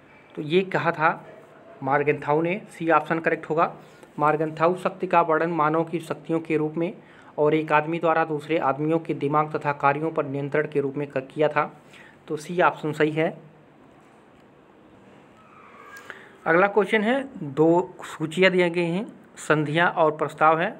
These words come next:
और वर्ष उसकी स्थापना कब की गई थी। तो एस ए एल टी सेकंड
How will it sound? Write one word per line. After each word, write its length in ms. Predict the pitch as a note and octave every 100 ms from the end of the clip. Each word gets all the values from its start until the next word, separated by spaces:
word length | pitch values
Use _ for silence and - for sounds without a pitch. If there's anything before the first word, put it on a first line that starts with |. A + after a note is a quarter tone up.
| -
और 200 | D3+ C#3+
वर्ष 340 | C3+ E3+ E3+
उसकी 320 | - D#3+ - D#3
स्थापना 400 | D#3 C3+ D#3 D#3
कब 240 | D#3 D#3+ -
की 100 | D3+
गई 140 | D#3+
थी। 220 | D#3+ F3+ - - - - - - - - - -
तो 120 | D#3
एस 500 | D3 E3+ G3 F#3+ - - - -
ए 360 | E3+ E3+ F#3+ - - F3
एल 360 | D#3+ D#3+ F3 E3+
टी 380 | - F3 A#3 - - - - -
सेकंड 360 | D#3 F3 F#3+